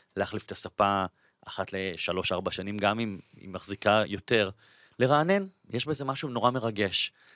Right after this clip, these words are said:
וגם, אה, תואם לאנרגיה שלי, לצבע-, ל-, אז, אז הבית שלי הוא מאוד צבעוני, אה, והוא מאוד מאוד שמח, והוא מאוד מתחבר לדברים האלה שאמא שלי אמרה,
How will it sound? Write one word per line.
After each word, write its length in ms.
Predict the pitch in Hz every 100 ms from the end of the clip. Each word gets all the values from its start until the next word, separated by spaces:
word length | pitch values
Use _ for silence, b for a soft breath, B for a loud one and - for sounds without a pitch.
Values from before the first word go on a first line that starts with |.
| b 104
וגם, 380 | 104 110 110 110 _ _ _ _ 110
אה, 40 | 107 - - 127 -
תואם 180 | - 175
לאנרגיה 560 | 190 131 101 101 117 127
שלי, 380 | - 107 107 95
לצבע-, 420 | - - 98 87
ל-, 280 | 98 73 -
אז, 200 | - 95 -
אז 120 | 98
הבית 240 | 104 120
שלי 120 | -
הוא 60 | 113
מאוד 240 | 107 110
צבעוני, 560 | - 113 90 110 120 175 - b b b b -
אה, 280 | 95 95 95
והוא 140 | 101 107
מאוד 180 | 107
מאוד 180 | 107 98
שמח, 360 | - 95 165 165
והוא 120 | 151
מאוד 180 | 180 202
מתחבר 340 | 202 - 170
לדברים 300 | 147 120 117
האלה 120 | 117 107
שאמא 200 | 104 95
שלי 140 | 85
אמרה, 160 | 85